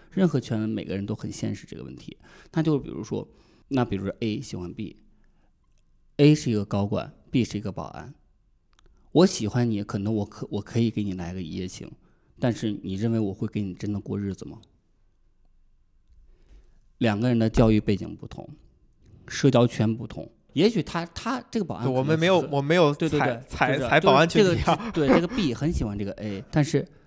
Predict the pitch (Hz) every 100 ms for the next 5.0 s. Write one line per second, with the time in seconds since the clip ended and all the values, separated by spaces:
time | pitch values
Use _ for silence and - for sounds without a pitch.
0 | _ - 147 151 160 165 143 123 143 123
1 | 117 - 117 123 123 127 107 - - _
2 | _ _ _ _ - - 131 135 - 127
3 | 123 131 117 117 - 277 - 143 139 127
4 | 117 135 117 107 120 127 123 127 67